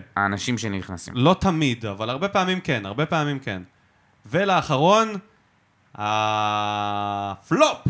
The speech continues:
Speaker 1: הפלופ של העשור.
Speaker 2: עיסק קוונקה. אחד, כל המחמאות לבכר על ניהול משחק מעולה. שתיים, כל המחמאות ליהושע שימדורה, איזה סקס אפיל. מה, מה?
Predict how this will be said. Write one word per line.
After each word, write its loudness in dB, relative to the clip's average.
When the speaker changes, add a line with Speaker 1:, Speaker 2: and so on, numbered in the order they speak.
Speaker 1:
הפלופ -4
של 2
העשור. 2
Speaker 2:
עיסק -4
קוונקה. 2
אחד, 2
כל 4
המחמאות 4
לבכר 4
על 4
ניהול 2
משחק 0
מעולה. 4
שתיים, -2
כל 6
המחמאות 4
ליהושע 6
שימדורה, 4
איזה 2
סקס -2
אפיל. -4
מה, 6
מה? 6